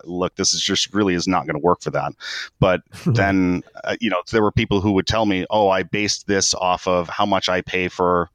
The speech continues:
Speaker 1: you know, this particular product over here or that one over there that I saw that's a competitor." Some things that were completely unrelated. Somebody said, you know, "Oh, I pay," I forget what it was. It was like nine dollars a month for some other product.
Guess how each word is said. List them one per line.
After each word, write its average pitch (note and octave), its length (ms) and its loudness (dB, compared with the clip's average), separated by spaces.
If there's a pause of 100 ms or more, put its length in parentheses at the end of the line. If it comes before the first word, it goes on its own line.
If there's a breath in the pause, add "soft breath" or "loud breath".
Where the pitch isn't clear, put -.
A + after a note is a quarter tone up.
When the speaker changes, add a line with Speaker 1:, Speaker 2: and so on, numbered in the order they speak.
(160 soft breath)
Speaker 1:
you F#2+ 100 -2
know, E2 160 0
this F2+ 160 2
particular F#2 480 -2
product E2+ 340 0
over D#2 140 -4
here A2 380 2
or F2 320 0
that F2 200 0
one F2 120 -2
over D#2+ 140 -4
there F2 200 0
that E2+ 120 0
I E2 100 -2
saw E2+ 260 0
that's E2 180 -4
a - 60 -10
competitor." E2+ 480 0 (400 loud breath)
Some - 240 0
things A#2+ 220 0
that G#2+ 80 0
were F#2 100 -2
completely G#2+ 720 -2
unrelated. E2 560 -4
Somebody E2+ 280 -2
said, E2 280 0 (260 loud breath)
you E2 80 -10
know, D#2+ 240 -2
"Oh, F#2+ 180 2
I F2+ 140 4
pay," F2+ 440 0 (120)
I - 80 -10
forget F2+ 300 -2
what E2 80 -2
it D#2 60 -6
was. E2 200 0
It F#2+ 40 -2
was F#2 100 -2
like G2 100 0
nine E2+ 240 -2
dollars F2 320 0
a D#2+ 40 -6
month E2 220 0
for D#2+ 400 -4
some F2 240 -2
other E2 160 2
product. E2 380 0